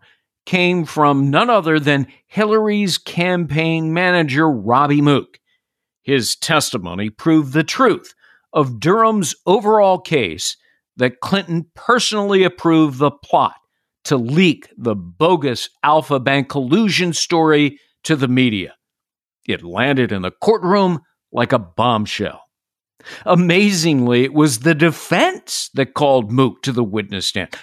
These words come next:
not the prosecution. It was a daffy move.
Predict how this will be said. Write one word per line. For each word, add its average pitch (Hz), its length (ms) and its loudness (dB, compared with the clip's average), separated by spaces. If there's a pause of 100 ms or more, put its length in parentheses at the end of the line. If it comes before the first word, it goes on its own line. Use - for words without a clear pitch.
not 151 380 0
the 277 100 -2
prosecution. 151 880 -2 (460)
It 269 60 -12
was 214 200 -2
a 123 120 2 (240)
daffy 160 500 0
move. 135 560 0